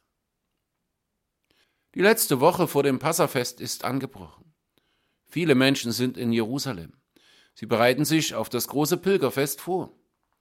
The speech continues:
Sie gehen in den Tempel und bringen Opfer. Bei der Gelegenheit geben sie auch die Spenden in die Opferkrüge,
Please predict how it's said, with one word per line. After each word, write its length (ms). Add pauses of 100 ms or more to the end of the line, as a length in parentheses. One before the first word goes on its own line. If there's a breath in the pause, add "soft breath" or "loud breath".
(460)
Sie 160
gehen 260
in 160
den 220
Tempel 420
und 340
bringen 280
Opfer. 480 (760 soft breath)
Bei 120
der 160
Gelegenheit 640
geben 240
sie 160
auch 160
die 140
Spenden 500
in 180
die 120
Opferkrüge, 840